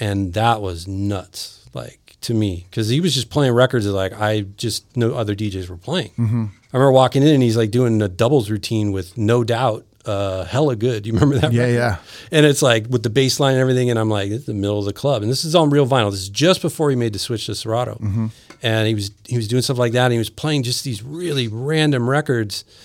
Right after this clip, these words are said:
Speaker 1: and making it work and getting these huge reactions. And I'm like, "This dude is just a different, different
Speaker 2: He,
Speaker 1: animal."
Speaker 2: he just really, he really perfected the art of bringing turntablism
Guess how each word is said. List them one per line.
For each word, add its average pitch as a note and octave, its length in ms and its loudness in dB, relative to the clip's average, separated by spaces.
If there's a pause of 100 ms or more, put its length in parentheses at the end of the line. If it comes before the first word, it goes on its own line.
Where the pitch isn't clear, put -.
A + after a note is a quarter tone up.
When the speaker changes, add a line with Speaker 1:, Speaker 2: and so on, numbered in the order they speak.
(340)
Speaker 1:
and A2 180 2
making C3 300 2
it A2 100 0
work A2+ 400 0 (100)
and G#2+ 140 -2
getting B2 220 0
these G#2+ 160 -2
huge A#2+ 220 -6
reactions. G#2 580 -4
And G2 80 -6
I'm F#2 80 -6
like, F2+ 160 -8
"This B2 160 -10
dude C#3 240 -10
is G2 140 -10
just - 200 -12
a F#2+ 60 -12
different, - 800 -12 (420)
different A#2+ 280 -4
Speaker 2:
He, - 40 -2
Speaker 1:
animal." D#3 200 4
Speaker 2:
he F3 40 -4
just A#3+ 180 0
really, D#3+ 480 2 (120)
he C#3 200 -4
really D3+ 420 2
perfected B2 960 -4
the B2 220 -4
art A#2+ 420 2 (140)
of G2+ 200 -6
bringing B2+ 280 0
turntablism G#2+ 1040 -2